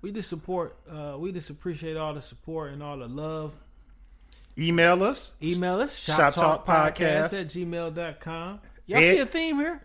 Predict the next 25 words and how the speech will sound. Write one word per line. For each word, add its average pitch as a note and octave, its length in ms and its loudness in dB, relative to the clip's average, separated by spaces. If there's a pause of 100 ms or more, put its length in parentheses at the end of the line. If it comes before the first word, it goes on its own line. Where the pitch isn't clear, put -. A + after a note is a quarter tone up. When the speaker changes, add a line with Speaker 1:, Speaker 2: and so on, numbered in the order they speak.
Speaker 2:
Yeah. D3+ 480 4 (100)
Speaker 1:
Shop A3+ 320 -2
Talk G3+ 260 -6
Podcast. F3+ 220 -4
Speaker 2:
We're D3+ 180 6
branding. D#3+ 560 10 (140)
Speaker 1:
Yeah, E3 140 -4
we G3 80 -2
trying F3 240 -6
to E3 80 -8
take D#3+ 160 -6
this D#3 160 -8
shit D3+ 120 -10
over. C3+ 360 -6
Speaker 2:
And, F3+ 560 6
you D3+ 100 -2
know, E3 140 4
we F#3 160 2
always F#3 420 4
say, C3+ 420 0
even D3+ 280 -4
hit D3 120 -2
us C#3 160 -4
up B2 160 -2
individually. G#2 800 -6